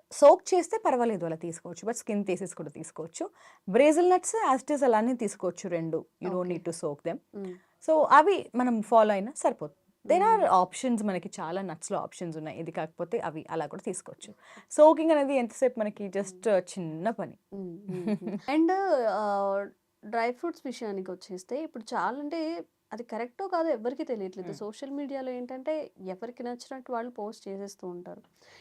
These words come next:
Speaker 2: ఇప్పుడు బాదంని సోక్ చేసుకొని దాంతో మిల్క్ తీయడము, దాన్ని, ఆ,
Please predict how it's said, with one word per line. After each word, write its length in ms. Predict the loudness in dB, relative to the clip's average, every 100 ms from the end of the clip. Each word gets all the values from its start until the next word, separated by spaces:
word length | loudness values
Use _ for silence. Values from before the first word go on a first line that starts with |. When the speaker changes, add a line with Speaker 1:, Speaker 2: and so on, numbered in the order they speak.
| _
Speaker 2:
ఇప్పుడు 180 | -10
బాదంని 720 | -4 -2 -2 -4 -6 -6 -8
సోక్ 340 | -8 -10 -10 -10
చేసుకొని 600 | -12 -10 -6 -6 -6 -10 -12
దాంతో 220 | -10 -8
మిల్క్ 340 | -6 -6 -8 -10
తీయడము, 600 | -10 -8 -10 -10 -12 -14 -14
దాన్ని, 640 | -8 -6 -4 -4 -6 -8 -10
ఆ, 260 | -12 -16